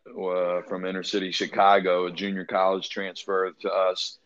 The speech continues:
He was a two-time all-conference player, one-time All-American, just a dynamic player. Could, you know, he could score it inside out, put it on the floor,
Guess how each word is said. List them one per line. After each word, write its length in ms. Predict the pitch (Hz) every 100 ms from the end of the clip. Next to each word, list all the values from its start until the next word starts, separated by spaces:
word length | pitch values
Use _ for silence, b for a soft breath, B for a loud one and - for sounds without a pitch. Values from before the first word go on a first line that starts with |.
| _ _ _
He 60 | 104
was 100 | 95
a 80 | 95
two-time 500 | 113 98 104 98 95
all-conference 640 | 92 - 98 95 92 90
player, 340 | - 98 95
one-time 500 | 92 95 92 98 95
All-American, 960 | 95 92 90 95 98 95 - 92 90 92 _ _ _ _ _ _
just 160 | 95 -
a 80 | 98
dynamic 640 | 95 95 95 98 98 82
player. 560 | - 95 95 95 95 90
Could, 320 | - 92 80 - -
you 160 | 98
know, 320 | 92 87 82 - _ _ _ _ -
he 140 | 110 95
could 280 | 95 85 80
score 380 | - 123 113 107
it 80 | 107
inside 600 | 117 110 - 113 107 107
out, 380 | 107 107 95
put 120 | - 107
it 100 | 104
on 140 | 107
the 80 | 98
floor, 720 | - 107 107 107 104 101